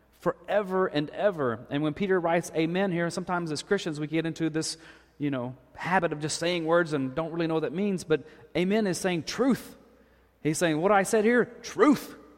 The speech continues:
Or true dat, if you want to say that, that's fine. He's like, "This is truth. What I am saying to you is that the glo-, God will be glorified through Jesus Christ, and glory belongs to him, and dominion forever and ever.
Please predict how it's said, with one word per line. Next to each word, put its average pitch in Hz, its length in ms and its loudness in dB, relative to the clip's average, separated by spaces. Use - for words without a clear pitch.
Or 151 140 4
true 262 320 0
dat, 156 340 4
if 151 160 0
you 175 100 -4
want 180 140 2
to 180 40 0
say 208 180 0
that, 196 160 2
that's 170 180 -4
fine. 175 360 -4
He's 175 180 0
like, 151 300 4
"This 240 300 2
is 233 520 0
truth. 254 440 0
What 190 120 2
I 226 80 6
am 226 80 2
saying 233 220 2
to 214 80 -4
you 185 100 2
is 165 140 0
that 175 200 -2
the 151 100 0
glo-, 190 320 2
God 208 240 2
will 214 80 0
be 180 140 -2
glorified 185 420 0
through 160 100 -6
Jesus 185 280 -4
Christ, 180 340 0
and 160 220 -4
glory 226 340 4
belongs 185 340 2
to 160 60 -6
him, 156 80 0
and 147 80 -4
dominion 196 560 -2
forever 220 560 0
and 196 160 -2
ever. 214 300 0